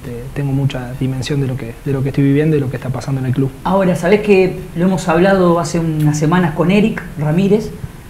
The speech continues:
Speaker 2: lo hemos hablado con el Loquito Enrique, que de a poquito ellos se, se tuvieron que ir transformando en referentes. No sé, lo veo a Leo Morales con la cinta, lo veo a Mellu con la cinta de capitán. Después te veo a vos en el arco gritando, mandando, ordenando.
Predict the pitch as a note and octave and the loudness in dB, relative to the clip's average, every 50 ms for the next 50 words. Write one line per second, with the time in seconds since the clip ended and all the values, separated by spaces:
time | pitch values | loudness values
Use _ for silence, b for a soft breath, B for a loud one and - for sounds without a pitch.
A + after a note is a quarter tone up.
0 | - - - C#3 E3 E3+ E3+ D3+ E3 D3+ E3 E3+ E3+ D#3+ C3+ D3+ D3+ D3 D3 D3 | -18 -8 -4 0 0 0 0 0 0 2 2 2 2 2 2 2 2 2 4 2
1 | C#3+ D#3+ E3+ D3 D#3+ D#3+ D#3+ F3 F#3 F#3+ D3 D3 E3 E3 F3+ - B B B B | 2 2 0 0 0 0 0 2 2 2 2 0 0 -2 -2 -4 B B B B
2 | B B B B B B B B B B B - F#3 F3+ F#3 F3 D3+ G3+ A3 C4 | B B B B B B B B B B B 0 2 4 4 6 4 6 4 6
3 | - C#4+ C#4 - C4 A3 G#3 D3 F#3+ F#3+ F3+ D#3+ - - D#3+ D3 G3+ B3+ C4 B3+ | 4 4 2 2 2 2 4 4 4 2 2 0 0 0 2 4 4 4 4 4
4 | G#3 E3+ A#3 B3+ - - A#3 G#3+ E3+ - F3+ E3+ F3+ - - C4 A#3+ G#3+ G3 F#3+ | 2 2 2 0 2 4 4 4 4 4 2 2 2 2 0 0 0 0 2 2
5 | F#3 F3+ F3 F3+ - - F#3+ F3 E3 D3+ C#3+ C3 B2 C3+ C3 F3+ G3+ F3+ - - | 2 2 2 0 0 2 4 4 4 4 2 2 0 -4 -4 -4 -4 -4 -2 -2
6 | C#3 B2+ C#3 D#3+ E3+ F#3 G3+ A3 A#3 G#3+ G3+ G#3 G#3+ G#3 F#3+ F#3+ G3+ A3+ A3 G#3 | -4 -4 0 0 2 6 8 8 8 8 8 8 8 8 8 6 6 6 6 6
7 | - - F3 E3 E3 D3 - - C#3+ C3+ B2+ A#2 - - D3 D#3 F3 F3+ F#3+ A3+ | 4 4 2 2 2 0 0 0 0 0 0 -2 -8 -6 -4 0 2 4 4 6
8 | A#3+ A3+ G#3 F#3+ G3 A#3+ B3+ - - - B3 A#3 A3+ - F3+ D#3 D#3+ D#3+ - G3+ | 6 6 6 6 4 4 4 2 2 0 -2 -2 -2 -4 -6 -6 -4 -4 0 0
9 | G3+ F3+ F3 E3+ D#3+ D3 D#3 C#3+ C#3+ D3+ B2 D3 C3+ B2 A#2+ - B B B B | 2 2 2 0 0 0 -2 0 0 -2 -2 -4 -4 -6 -6 -8 B B B B
10 | B B B B B E3+ F3+ F3+ C#4 D4+ - A#3 G#3+ G#3+ G#3+ G#3 A3 A3 G#3+ G3+ | B B B B B 2 2 4 4 4 6 6 6 8 8 6 6 4 4 2
11 | F3 F3 F#3+ A3 A#3 - - G#3 F3+ E3 F3 E3+ D3 - G3+ G3 G3 G3 F#3 F#3+ | 2 4 4 4 4 4 2 2 2 4 2 2 2 2 0 2 2 4 2 4
12 | F3+ F3 E3+ E3+ F3 F3 F3+ G3 G3 G3 G3 F#3 F#3+ F#3+ F3+ - C#3 D#3+ D#3+ D#3+ | 2 2 2 4 4 4 4 4 4 2 2 2 2 2 0 0 0 0 0 0
13 | D3+ F3 E3+ F3 F#3 G3+ G3+ G3+ F#3+ F#3 F#3 F#3+ F#3+ F#3+ | 0 2 2 2 4 4 2 2 2 2 2 2 2 -2